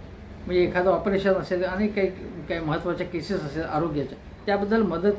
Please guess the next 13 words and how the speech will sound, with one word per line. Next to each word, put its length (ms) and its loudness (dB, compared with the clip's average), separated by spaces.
केली 200 4
जाते, 360 -2
पण 300 10
या 180 4
क्षेत्रामध्ये 880 0
प्रचंड 640 2
भ्रष्टाचार 580 -2
होतो. 280 -6
मदतीच्या 720 6
नावाखाली 560 4
किंवा 220 0
आरोग्य 500 4
दूत 200 2